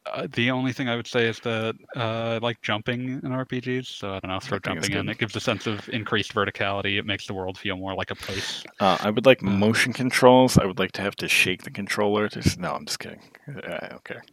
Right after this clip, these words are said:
Speaker 1: Oh, I was hoping that you were about to start, uh, essentially just turning this into Crystal Bearers. <laughs>
Speaker 2: Oh my god.
Speaker 1: Oh,
Speaker 2: That's
Speaker 1: yeah,
Speaker 2: a
Speaker 1: pull some
Speaker 2: great
Speaker 1: of that
Speaker 2: idea.
Speaker 1: soundtrack in there as well.
Speaker 2: Yeah, that soundtrack is bonkers.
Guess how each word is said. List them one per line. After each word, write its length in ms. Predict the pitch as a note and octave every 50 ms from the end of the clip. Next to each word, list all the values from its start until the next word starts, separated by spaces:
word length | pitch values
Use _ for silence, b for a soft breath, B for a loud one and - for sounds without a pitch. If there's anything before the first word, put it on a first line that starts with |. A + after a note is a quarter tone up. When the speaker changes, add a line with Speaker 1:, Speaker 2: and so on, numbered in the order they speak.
| - -
Speaker 1:
Oh, 20 |
I 160 | A#2 A2+ A#2
was 100 | B2+ - -
hoping 260 | E3+ D#3 E3+ C#3+ B2+
that 80 | B2
you 80 | A#2+ A#2
were 100 | A2+ A2
about 220 | G#2 A2 G#2 -
to 100 | - G#2+
start, 320 | F#2+ - - A#2 G#2 G2+ - - - -
uh, 60 | - A#2 G#2 G#2+
essentially 400 | G#2+ G#2+ - A2 G2+ - A2 G2+
just 180 | G2+ G2 - -
turning 220 | - G2+ G2 G2
this 160 | G2 F#2+ - G#2
into 160 | F#2+ - -
Crystal 280 | - G#2+ - - G2+
Bearers. 520 | F#2 G2+ G2 G2+ G2+ G#2+ A2+ - - - - B B B B B B B B B B -
<laughs> 520 | - - - - - - - - - -
Speaker 2:
Oh 260 | - - - - - E3 D#3+
my 200 | - - - - _ _ - - - -
god. 680 | C#3 C#3 C#3+ E3 F3 E3+ D3+ G#2+ E2 D#2+ - - - - _ _ b b b b b b b b b b b b b b b b _ _ _ _ _ _ _ _ _ _ _ _ _ _ - -
Speaker 1:
Oh, 60 | F3
Speaker 2:
That's 100 | F3 F#3
Speaker 1:
yeah, 60 | F#3+ E3+
Speaker 2:
a 40 | D3+
Speaker 1:
pull 160 | - - A3
some 140 | A#3 - B3+ A3
Speaker 2:
great 120 | - C#3+
Speaker 1:
of 60 | D3
that 20 | D3+
Speaker 2:
idea. 80 | D#3+
Speaker 1:
soundtrack 380 | D#3+ G2+ - F#2 G#2+ G2 F#2+ - -
in 120 | G2+ F#2+ F#2+
there 140 | F#2+ F#2+ G2
as 140 | G2+ - -
well. 200 | A2 A2 G#2 A2
Speaker 2:
Yeah, 140 | D3 C#3+ C3
that 120 | C#3 F#3
soundtrack 560 | - - - E3+ D#3 C3+ - - A#2+ G#2 - -
is 220 | F#2 - - - _ _ _ _ - - _ _ _ _ _ -
bonkers. 1500 | C3+ - - - A#2 B2+ C3 - - - - - - - - - - A#3+ - - - - - - - - - - -